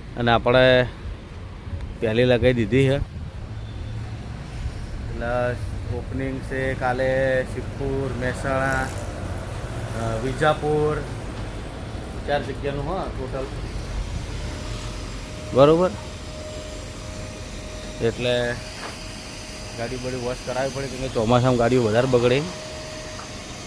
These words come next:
જોઈ લો, કમ્પ્લીટ થઈ જાય પછી આપણે લઈ,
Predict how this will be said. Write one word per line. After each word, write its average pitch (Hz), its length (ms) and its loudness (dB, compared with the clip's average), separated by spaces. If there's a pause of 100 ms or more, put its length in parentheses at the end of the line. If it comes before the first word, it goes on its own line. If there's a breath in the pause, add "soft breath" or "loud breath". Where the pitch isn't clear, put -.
(760)
જોઈ 120 180 4
લો, 101 140 2 (2750)
કમ્પ્લીટ 120 340 -6 (120)
થઈ 143 160 -6
જાય 123 220 0 (1600)
પછી 120 440 -8
આપણે 123 200 -6
લઈ, 127 360 -4